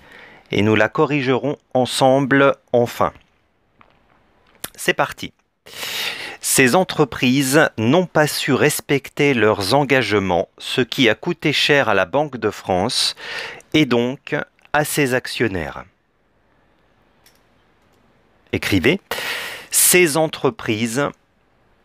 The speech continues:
n'ont pas su respecter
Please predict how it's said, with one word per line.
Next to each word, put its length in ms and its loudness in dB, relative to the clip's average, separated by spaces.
n'ont 400 6
pas 260 2
su 400 -8
respecter 880 0